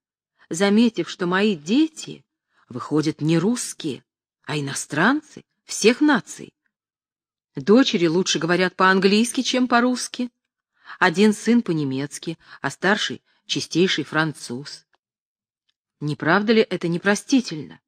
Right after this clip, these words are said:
И я краснею за свою небрежность». Пожав друг другу руки, они простились очень чувствительно. Путешественница благодарила Марка Семеныча за все его хлопоты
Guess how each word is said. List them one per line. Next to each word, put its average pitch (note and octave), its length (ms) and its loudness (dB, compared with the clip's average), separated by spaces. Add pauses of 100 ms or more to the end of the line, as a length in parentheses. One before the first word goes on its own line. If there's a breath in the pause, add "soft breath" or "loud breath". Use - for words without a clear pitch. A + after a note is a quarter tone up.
(760 soft breath)
И E3 80 -2
я E3+ 160 2
краснею F3+ 580 2
за A3 120 0
свою A3 280 2
небрежность». G3+ 720 -2 (1800)
Пожав A3+ 420 2
друг F3 240 -4
другу F3 400 0
руки, A3 520 -4 (600)
они A#3 260 4
простились G#3+ 880 -2 (140)
очень F3 400 -4
чувствительно. - 960 -12 (840)
Путешественница A#3 840 0
благодарила F#3 600 0
Марка D3+ 300 -2
Семеныча D#3 640 -4
за D3 120 -6
все G#3+ 280 -2
его D3 160 -4
хлопоты E3+ 720 -4